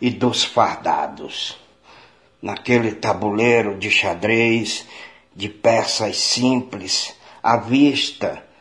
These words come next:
numa mesa do seu escritório, continha dentro de cada um um código,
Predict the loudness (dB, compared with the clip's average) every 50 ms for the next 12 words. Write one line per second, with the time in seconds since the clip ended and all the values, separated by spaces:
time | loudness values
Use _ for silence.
0 | _ _ -6 -4 -2 -2 -2 -2 -2 -2 0 2 4 4 4 4 4 0 -4 -6
1 | -8 -10 -8 -8 -6 -4 -4 -4 -2 -2 -4 -4 -4 -4 -6 -6 -8 -10 -14 -14
2 | -6 -2 2 4 4 6 6 4 4 2 -2 -4 -6 -12 -14 -16 -16 -20 -20 -20
3 | -20 -16 -4 0 0 0 2 2 2 4 4 6 6 6 4 4 0 -2 -2 0
4 | 2 2 2 0 0 -4 -6 -10 -12 -14 -14 -18 -20 _ _ -8 -6 -6 -6 -8
5 | -4 0 2 4 4 4 4 4 2 4 4 4 4 4 6 8 8 8 6 4
6 | 0 -6 -12 -20 -20 _ _ _ _ _ _ -20 -20 -20 -20 -20 _ _ _ _
7 | _ _ _ 2 2 4 4 2 0 0 4 8 8 8 8 6 2 -4 -12 -14
8 | -16 -16 -16